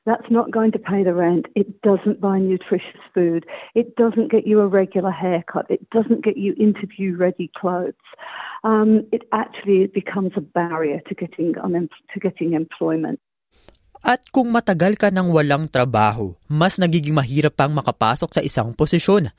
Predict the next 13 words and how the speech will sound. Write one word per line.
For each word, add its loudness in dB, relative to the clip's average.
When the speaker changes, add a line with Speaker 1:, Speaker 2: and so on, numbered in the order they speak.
Speaker 2:
at 0
hindi 2
lang 4
ang -2
pinansyal 0
na -2
aspeto 2
ang 0
naaapektuhan. 0
Speaker 1:
That -6
goes 2
to -4
how -4